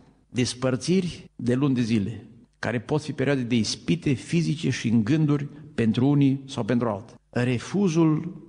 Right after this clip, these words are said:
acceptării unei părtășii intime poate să fie o ispită pentru celălalt, poate să fie o provocare spre gelozie, în cazul surorilor poate mai mult, dar chiar și unor bărbați,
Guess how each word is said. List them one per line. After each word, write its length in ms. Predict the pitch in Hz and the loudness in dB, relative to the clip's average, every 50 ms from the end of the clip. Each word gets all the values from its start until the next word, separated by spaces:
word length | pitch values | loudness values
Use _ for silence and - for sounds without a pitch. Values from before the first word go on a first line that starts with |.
| - - - | -20 -20 -12
acceptării 640 | - - 120 - - 131 107 - - 160 151 147 | -8 -6 -6 -2 -2 -4 -4 0 0 0 2 2
unei 180 | 139 135 131 117 | 4 4 2 2
părtășii 580 | - - 123 120 - 123 123 - - 139 139 | 0 -2 -4 -4 -4 -6 -6 -4 -2 -2 0
intime 460 | 135 127 113 - 107 95 90 87 80 - - - _ - | 0 -2 0 0 2 0 0 -2 -4 -8 -14 -20 _ -8
poate 440 | - 120 127 113 - 123 117 117 - - - - - - _ _ | -4 -4 -4 -2 -2 -4 -4 -4 -6 -12 -20 -20 -20 -20 _ _
să 160 | - - 113 | -4 -4 -2
fie 180 | 101 - 135 | 0 2 2
o 40 | 123 | 2
ispită 360 | 117 113 120 - 123 - 113 | 2 0 0 -4 -2 -2 -2
pentru 280 | - - 107 98 - - | -4 -4 -4 -2 -2 -4
celălalt, 800 | - - 156 151 147 139 135 135 135 139 135 139 - - - _ - _ | -2 -2 0 0 2 2 2 2 0 -2 -6 -8 -14 -20 -20 _ -20 _
poate 240 | - 113 113 - 120 | -6 -6 -4 -2 -4
să 160 | 107 - 120 | -4 -2 -4
fie 480 | 110 - 127 123 120 117 113 110 113 - - - - - _ - | -2 0 2 2 4 4 2 0 -2 -6 -12 -20 -20 -20 _ -6
o 100 | - 107 | -6 -4
provocare 480 | 110 117 110 110 113 110 - 123 117 | -2 0 0 0 0 -2 -2 -6 -6
spre 200 | 110 - - 107 | -6 -6 -8 -8
gelozie, 720 | 92 95 104 95 101 98 90 107 131 139 139 135 135 143 - - - _ - | -2 -2 -2 0 0 -2 0 2 2 2 2 0 -2 -4 -10 -14 -20 _ -10
în 160 | - 110 98 | -6 -6 -4
cazul 420 | - 117 113 110 98 113 113 110 | -2 -2 -4 -2 -2 -2 -2 -2
surorilor 580 | 110 - 101 104 113 123 123 123 113 123 123 120 | -2 -4 -2 -2 0 0 0 0 -2 -2 -4 -2
poate 280 | 120 120 117 117 - | -4 -4 -4 -4 -4
mai 180 | 117 117 117 117 | -4 -4 -2 0
mult, 200 | 120 117 117 113 | 0 0 -2 -2
dar 180 | 110 107 104 107 | -4 -6 -6 -6
chiar 200 | - 107 104 101 | -6 -6 -6 -4
și 100 | - 110 | -2 0
unor 200 | 107 107 104 101 | 0 2 0 0
bărbați, 680 | 98 107 98 101 107 123 127 - - - - - | 0 -2 -2 -2 -2 -2 -2 -4 -6 -10 -10 -12